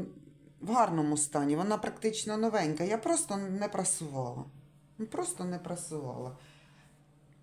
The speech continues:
Ось зверніть увагу на рукавчата. Тут вони, якщо я не помиляюся, ні, я не помиляюся.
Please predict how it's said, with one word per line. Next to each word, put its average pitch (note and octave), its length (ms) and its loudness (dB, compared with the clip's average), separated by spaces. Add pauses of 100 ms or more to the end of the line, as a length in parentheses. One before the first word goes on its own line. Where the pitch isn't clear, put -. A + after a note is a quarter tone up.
(640)
Ось A3+ 200 2
зверніть G#3+ 560 0
увагу F#3+ 360 2
на F#3 220 0
рукавчата. F3+ 1120 -2 (1400)
Тут A#3 240 0
вони, G3+ 440 -2 (460)
якщо G#3+ 280 0
я G3 120 2
не G3 120 -2
помиляюся, F#3+ 840 2
ні, F#3 180 0
я F3+ 120 0
не G3 120 -4
помиляюся. D#3 880 -4